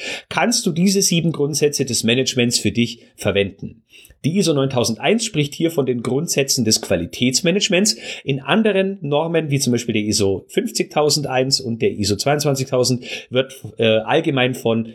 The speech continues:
Grundsätzen des Managements gesprochen, sind aber jeweils die gleichen. Und diese sieben Grundsätze sind die Kundenorientierung, die Führung, die Einbeziehung von Personen, das prozessorientierte Denken,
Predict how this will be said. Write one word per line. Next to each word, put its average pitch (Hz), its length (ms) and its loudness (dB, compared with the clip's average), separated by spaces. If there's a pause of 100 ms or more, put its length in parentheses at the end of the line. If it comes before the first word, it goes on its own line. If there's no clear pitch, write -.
(160)
Grundsätzen 123 680 0
des 110 220 0
Managements 104 540 0
gesprochen, 82 320 -6
sind 127 160 -2
aber 113 240 0
jeweils 101 220 2
die - 80 -2
gleichen. - 420 -2 (380)
Und 147 160 2
diese 226 200 4
sieben 185 240 0
Grundsätze 135 440 0
sind 226 340 0 (420)
die 220 80 2
Kundenorientierung, 98 1120 0 (500)
die 104 80 2
Führung, 226 520 2 (600)
die - 80 0
Einbeziehung 208 520 2
von 180 200 2
Personen, 147 720 0 (560)
das 151 200 0
prozessorientierte 139 920 0
Denken, 107 480 -2